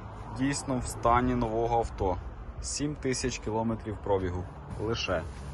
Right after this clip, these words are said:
Колір салону досі, е, досить цікавий.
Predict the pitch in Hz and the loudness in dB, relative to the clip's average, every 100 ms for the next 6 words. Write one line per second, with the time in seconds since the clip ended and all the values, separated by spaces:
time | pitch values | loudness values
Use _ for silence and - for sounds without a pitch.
0 | - - - - - - - - - - | -8 -6 -4 -6 -6 -8 -8 -10 -10 -10
1 | - - - - - 135 123 117 107 127 | -8 -8 -6 -6 -4 0 4 4 2 4
2 | 120 123 120 117 107 - - - - - | 4 6 4 4 0 -4 -10 -8 -6 -6
3 | - 131 131 - 127 117 - - - - | 0 6 6 6 0 -2 -4 -10 -10 -8
4 | - 123 123 123 120 113 113 120 135 - | -8 -8 -6 -2 2 4 6 8 8 8
5 | 120 - 127 175 196 202 | 0 0 10 12 12 10